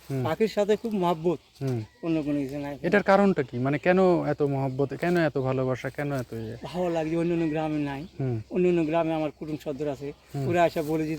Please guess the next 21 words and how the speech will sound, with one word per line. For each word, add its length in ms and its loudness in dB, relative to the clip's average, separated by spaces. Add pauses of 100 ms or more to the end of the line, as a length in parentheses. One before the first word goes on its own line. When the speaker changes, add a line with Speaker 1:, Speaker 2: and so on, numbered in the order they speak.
(120)
Speaker 2:
"চলো 240 -2
পাখি 280 -4
দেখো, 200 -2
চলো", 180 -4
Speaker 1:
হুম। 100 -2
Speaker 2:
ছেলে 180 4
পেলে 180 4
নিয়ে 160 8
দৌড় 200 4
দিবে। 200 -4 (140)
Speaker 1:
হুম। 220 -2 (920)
Speaker 2:
এইটুকুই 300 0
ভালো 220 4
লাগে। 320 -2
Speaker 1:
হুম। 240 -2 (160)
Speaker 2:
পাখি 260 -2 (100)
Speaker 1:
আর 20 6
Speaker 2:
অন্যান্য 360 6
Speaker 1:
এই 160 4
যে 120 4
জমিতে 420 4